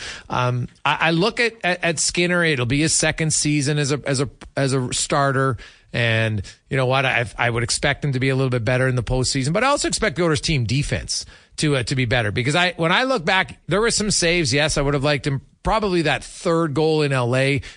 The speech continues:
in the second period that was from the point shot where you're like, "Man, I'd like that save back after the two power play goals."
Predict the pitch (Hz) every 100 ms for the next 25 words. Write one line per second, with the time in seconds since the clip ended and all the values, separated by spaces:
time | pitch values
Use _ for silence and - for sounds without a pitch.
0 | - 131 123 - 151 - 120 131 139 131
1 | 113 - 127 101 143 139 135 - 135 131
2 | 110 95 90 117 101 92 101 104 104 101
3 | - 104 87 87 87 110 98 - 101 -
4 | 113 87 98 110 143 139 143 170 202